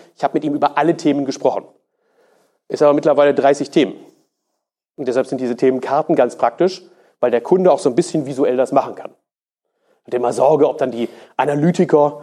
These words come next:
sagen, „Boah, was ein Scheiß, ne, das ist mir viel zu viel Gefuckel hier mit den Themen und mit den Karten, blödes Zeug, das brauche ich nicht.“ Ich habe festgestellt, dass gerade auch die Analytiker diese Themenkarten total geil finden. Wenn du so einem Kunden, so einem analytischen Kunden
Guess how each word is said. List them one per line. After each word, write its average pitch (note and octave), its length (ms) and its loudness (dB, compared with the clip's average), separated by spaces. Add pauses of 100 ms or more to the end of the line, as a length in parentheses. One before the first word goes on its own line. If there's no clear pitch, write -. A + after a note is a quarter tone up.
(140)
sagen, - 260 -2
„Boah, D3 220 0
was C#3+ 100 -2
ein B2+ 80 -10
Scheiß, D#3 460 0
ne, C#3+ 120 4
das C3+ 120 -4
ist B2+ 80 -12
mir C#3 120 0
viel E3 160 0
zu B2+ 280 2
viel D3+ 200 -6
Gefuckel E3 520 0
hier D3+ 100 2
mit C#3+ 160 -2
den A#2+ 140 -2
Themen D3+ 420 2
und C3+ 80 0
mit C3 80 -4
den A2+ 100 -8
Karten, C#3+ 480 2
blödes D3 380 0
Zeug, D#3 220 2 (320)
das A#2 160 0
brauche D3+ 260 4
ich E3 60 -2
nicht.“ G3+ 180 0 (480)
Ich C3 60 -2
habe B2 80 -4
festgestellt, D3 600 0 (720)
dass - 160 -8
gerade D3 380 0
auch D3+ 120 0
die - 120 -2
Analytiker C3+ 520 0
diese A2+ 240 -4
Themenkarten B2+ 440 -2
total A#2+ 280 -2
geil F#2+ 200 -4
finden. F2 320 -16 (800)
Wenn B2 100 -2
du C3+ 60 0
so A#2+ 80 0
einem A#2 80 -4
Kunden, - 320 0
so C#3+ 60 4
einem C#3 80 2
analytischen C#3+ 540 0
Kunden F#3 380 0